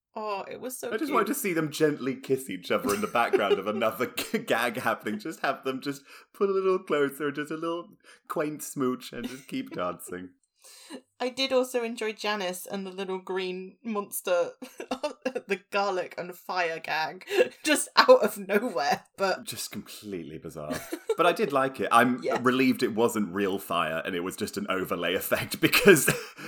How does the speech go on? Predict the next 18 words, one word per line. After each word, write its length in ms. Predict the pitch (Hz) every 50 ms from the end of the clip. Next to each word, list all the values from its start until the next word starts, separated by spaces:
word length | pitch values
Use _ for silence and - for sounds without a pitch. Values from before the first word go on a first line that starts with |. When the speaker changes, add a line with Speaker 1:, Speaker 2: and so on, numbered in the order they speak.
| - - - - - - - - - -
Speaker 2:
the 160 | - 127 120
other 180 | 123 170 180 156
stuff 240 | 120 - 151 131 107
that 100 | 120 110
happens 340 | 131 127 127 127 113 104 113
in 80 | 107
this 180 | 101 107 107 -
episode, 440 | 107 104 - 110 - - 95 90 98
I 100 | 101 107
fear 460 | - - - 175 180 170 147 120 117
for 160 | - - 107
the 100 | 110 117
hands 560 | - - 139 127 127 120 113 101 101 101 -
and 80 | 113 104
extremities 880 | 110 104 - - - 127 123 123 120 - - 104 95 92 92 90 - - - - _
Speaker 1:
<laughs> 140 | _ _ _
Speaker 2:
of 220 | 107 110 104 - -
these 420 | 120 104 104 107 98 - -